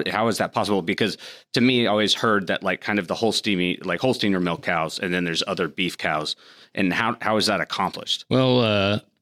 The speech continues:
Speaker 2: Holsteins are kind of genetically predisposed to be light muscling, but because of, you know, what's a, when you think of a Holstein or any type of dairy animal, they're producing milk, and that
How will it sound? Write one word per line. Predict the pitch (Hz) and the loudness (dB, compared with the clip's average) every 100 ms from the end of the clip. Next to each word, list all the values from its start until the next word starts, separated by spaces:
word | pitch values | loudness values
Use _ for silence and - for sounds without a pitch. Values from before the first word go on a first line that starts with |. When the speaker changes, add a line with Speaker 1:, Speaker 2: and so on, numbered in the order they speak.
| _ - | _ 0
Speaker 2:
Holsteins | 139 135 151 139 113 | 2 4 4 4 4
are | 101 101 98 - - | 4 2 0 -6 -4
kind | 110 107 | 0 2
of | 92 107 123 - - - - - | 2 -2 -8 -12 -12 -16 -12 -2
genetically | 113 110 113 117 107 | 2 4 2 2 0
predisposed | - 110 107 - 101 104 120 131 - - - _ | 2 2 2 2 4 6 4 4 2 0 -8 _
to | - 92 | 0 2
be | 98 | 4
light | 98 95 104 | 4 4 2
muscling, | 95 98 - 123 123 131 131 _ _ _ _ 117 | 2 4 4 4 4 2 0 _ _ _ _ -4
but | 101 95 92 - _ | 2 2 2 -2 _
because | 107 104 123 110 117 110 | 0 2 2 2 4 4
of, | 101 98 95 90 - | 4 4 2 0 -4
you | 85 101 | 0 2
know, | 90 92 | 4 4
what's | 98 98 - | 2 2 2
a, | 92 | 2
when | 101 | 4
you | 98 | 4
think | 95 117 | 4 2
of | 90 | 2
a | 90 | 2
Holstein | 107 107 - 98 | 2 2 4 4
or | 95 | 4
any | 104 | 4
type | 92 92 | 2 0
of | 87 | 2
dairy | 95 98 98 | 2 4 4
animal, | 92 92 92 95 | 4 2 2 2
they're | 90 87 | 2 0
producing | 101 101 107 95 95 | 2 2 4 4 4
milk, | 98 95 92 - - - - - - | 4 2 -2 -8 -14 -14 -20 -10 0
and | 101 | 2
that | 95 98 | 4 0